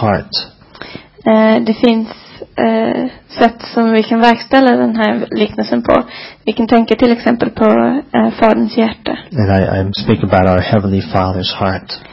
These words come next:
Speaker 2: Och jag tänker på vår himmelske fars hjärta.
Speaker 1: And we, we've, we've heard, perhaps read it a few times or several times, John three sixteen, "For God," or for Father, "Father so loved the world."
Speaker 2: Och vi har fått höra kanske flera gånger,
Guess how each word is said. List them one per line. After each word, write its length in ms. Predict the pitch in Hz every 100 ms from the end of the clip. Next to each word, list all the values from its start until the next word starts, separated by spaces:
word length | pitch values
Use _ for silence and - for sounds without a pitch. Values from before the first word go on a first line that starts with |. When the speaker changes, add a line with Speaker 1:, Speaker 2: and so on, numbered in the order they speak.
| - _ -
Speaker 2:
Och 380 | 214 220 220 - -
jag 120 | 220
tänker 260 | 226 214 226
på 180 | 240 220
vår 180 | 220
himmelske 500 | 220 247 233 233 -
fars 240 | 262 - - - -
hjärta. 340 | 123 123 - - - -
Speaker 1:
And 320 | 104 98 95
we, 160 | 98 98 95
we've, 340 | 95 95 95 -
we've 240 | 101 101 - -
heard, 400 | 113 110 110 98 - -
perhaps 440 | - - 104 -
read 200 | 104 101
it 220 | 101 98
a 40 | 90 -
few 160 | -
times 380 | 110 95 98 -
or 60 | 98
several 320 | 104 98 98
times, 540 | 98 98 98 98 - - - - - 120
John 220 | 107 104
three 220 | - 104
sixteen, 460 | - 113 104 95 90
"For 180 | -
God," 500 | 92 113 113 92 90
or 120 | - 98
for 180 | -
Father, 480 | 90 - 113 107 95
"Father 400 | 95 117 107 92
so 240 | 92 110 101
loved 320 | 98 95 90
the 80 | 92
world." 320 | 92 87 85 - - - - -
Speaker 2:
Och 200 | 226 220 -
vi 60 | 240
har 80 |
fått 180 | 233 240
höra 340 | 262 247 233 240
kanske 260 | 262 247
flera 300 | 240 247 233
gånger, 420 | 233 233 214 220